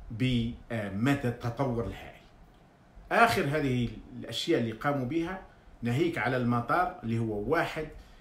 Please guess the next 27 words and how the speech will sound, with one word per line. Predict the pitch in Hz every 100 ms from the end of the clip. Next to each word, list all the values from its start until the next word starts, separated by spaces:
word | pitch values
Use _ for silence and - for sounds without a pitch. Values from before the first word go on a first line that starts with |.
| - -
يعتبر | 110 - 123 117 110 113 - -
ثاني | 185 208 208 208 196 139
أو | 143 139 -
أول | 269 113 110 98 - - -
مطار | 120 139 160
في | -
العالم، | 123 131 120 156
يعني | 87 214
الآن | 120 143 127
حسب | 165 - 120 - - - - - -
كيف | 151 143 135
تحسب | - - - 127
الأمور، | - 139 151 - - - - - - - - - 123
وسواء | 165 160 196 214 214
كان | 190 175
الأول | 147 165 208 151 120
أو | 139
الثاني | 123 - 233 165
في | 123
العالم، | 95 117 104 - - - - - - - - - - - - -
فإنه | - 131 139 139 127 113
واحد | 117 160 - 120 120
من | 123 123 117 - - - - - - - -
أكبر | 190 - 131 143 143
المطارات | 131 127 123 123 143
في | -
العالم. | - - -